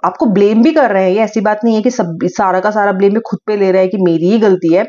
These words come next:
लेकिन हाँ, अपनी उन बातों को तो याद कर रहे हैं जो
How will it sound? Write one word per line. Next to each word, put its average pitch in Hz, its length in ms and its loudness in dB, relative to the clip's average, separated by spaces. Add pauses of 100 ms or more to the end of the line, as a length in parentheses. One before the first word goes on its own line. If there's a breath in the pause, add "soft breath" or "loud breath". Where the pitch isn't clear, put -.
(340 loud breath)
लेकिन 277 260 2
हाँ, 180 200 -2
अपनी 240 200 0
उन 262 220 2
बातों 247 260 0
को 240 240 0
तो 202 140 0
याद 190 300 0
कर 170 180 -4
रहे 170 140 -2
हैं 214 220 0
जो 202 420 0